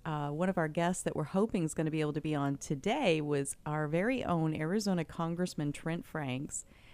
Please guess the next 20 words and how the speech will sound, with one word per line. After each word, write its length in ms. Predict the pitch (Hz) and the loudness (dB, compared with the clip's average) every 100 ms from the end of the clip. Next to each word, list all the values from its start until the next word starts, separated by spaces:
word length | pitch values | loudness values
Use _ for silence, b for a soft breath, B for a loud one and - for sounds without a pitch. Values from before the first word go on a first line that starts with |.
| b b - - - - - - | b b -20 -20 -20 -20 -20 -20
We 240 | 151 160 226 | -6 -4 -2
called 340 | 247 233 226 | 2 2 4
him 580 | 220 196 160 156 185 196 - - - - | 4 6 4 2 0 -4 -10 -20 -6 2
and 120 | 190 | 4
then 120 | 185 | 4
promptly 800 | 185 190 190 214 208 170 165 170 - - | 2 4 4 4 2 2 0 -4 -14 -10
somehow 600 | - - 220 262 226 185 | -2 2 6 6 6 4
hung 340 | 147 175 202 | 4 4 4
up 160 | 190 - | 4 4
on 160 | 156 156 | 2 4
him, 320 | 156 139 202 - b b b b b b | 2 2 -2 -6 b b b b b b
then 220 | 196 208 | 6 6
couldn't 360 | 196 254 269 262 | 6 6 6 6
get 160 | 247 | 4
him 120 | 226 208 | 4 6
back 300 | 196 208 - | 4 4 4
on, 420 | 139 127 151 214 - - b b b - | 4 4 2 0 -2 -16 b b b 0
and 260 | 208 208 196 | 4 4 6
then 460 | 214 208 208 208 - - | 4 6 4 0 -4 -16
he 600 | - - 320 349 196 214 | -18 0 4 6 6 4